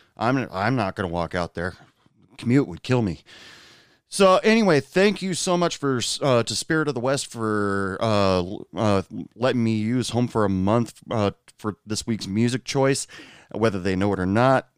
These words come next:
The, uh, song is awesome. Go check 'em out. Go download it. They're available on iTunes. They're probably available everywhere.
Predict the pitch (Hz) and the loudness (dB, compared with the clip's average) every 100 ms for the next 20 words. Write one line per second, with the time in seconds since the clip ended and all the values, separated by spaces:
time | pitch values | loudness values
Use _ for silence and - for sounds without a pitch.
0 | _ - 123 123 - 143 127 98 110 117 | _ -6 -2 -2 0 0 2 0 2 2
1 | - 117 117 - 117 - 123 107 107 113 | 0 -2 -2 2 2 2 -2 0 0 0
2 | 107 98 107 110 110 107 110 92 95 92 | -2 0 0 2 2 0 -2 -4 -4 -2
3 | 101 98 95 87 101 - 101 92 127 190 | -2 -2 -4 -2 -2 -2 -4 -4 -4 0
4 | 139 98 87 85 82 82 80 82 85 | 0 -2 -4 -6 -8 -10 -8 -10 -10